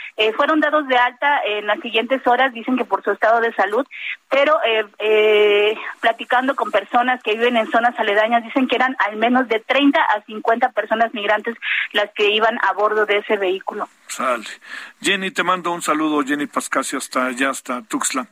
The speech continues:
Speaker 2: Buenas tardes.
Speaker 1: Muchas gracias, buenas tardes, un abrazo.
Speaker 2: Diecisiete con veintiuno en la hora del centro. José Ríos, ¿qué es lo que pasa con mexiquenses que iban, pues, en este,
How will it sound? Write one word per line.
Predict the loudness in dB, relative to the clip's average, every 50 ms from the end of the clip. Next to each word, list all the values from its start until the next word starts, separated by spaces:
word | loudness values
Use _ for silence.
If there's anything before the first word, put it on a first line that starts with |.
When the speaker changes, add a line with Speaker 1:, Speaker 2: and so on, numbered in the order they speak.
| _ _
Speaker 2:
Buenas | -8 -8 -6 -6 -4
tardes. | -4 -4 -4 -6 -14 -16 -16 _ _ _ _ _ _ _ _ _ _ _ _ _ _ -16 -10 -6 -2 -2 -2 -2 -2
Speaker 1:
Muchas | -2 0 0 0 0
gracias, | 2 0 0 0 0 -4 -2
buenas | 0 0 0 0 0 0
tardes, | -2 -2 -2 -2 -2
un | 0 2
abrazo. | 2 4 2 2 0 -2 -12 -16 -16 -20 -20 -20 _ _
Speaker 2:
Diecisiete | -10 -6 -4 -4 -2 -2 -2 -4 -4 -4 -4 -2 -2 -2 -2
con | -2 -4 -4 -2 -2
veintiuno | -4 -4 -4 -4 -4 -4 -2 -2 0 0 0
en | 0 0 0
la | 0 2 2
hora | 2 2 0 0 0 0 -2
del | -4 -6 -8 -6
centro. | -6 -6 -8 -8 -8 -8 -8 -8 -10 -14 -20 -20 -16 -8
José | -2 -2 0 0 0
Ríos, | 0 2 2 2 4 4 2 2 0 -4 -8 -10 _ -20 -20 -20 _ _
¿qué | -4 -2 -2
es | -2 -2
lo | -4 -4 -2
que | -4 -6
pasa | 0 0 0 0 0 -2 -4 -4 -4
con | -6 -8 -8 -6 -8 -6 -6
mexiquenses | -6 -6 -6 -6 -10 -4 -2 -4 -2 -2 -4 -6 -6 -4 -4 -4 -4
que | -4 -6 -4
iban, | -4 -4 -2 -2 -2 -2 -2 -4 -8 -14 -20 _ _ _ _
pues, | -8 -6 -6 -4 -4
en | -4 -2
este, | -2 -2 -4 -4 -4 -4 -4 -4 -4 _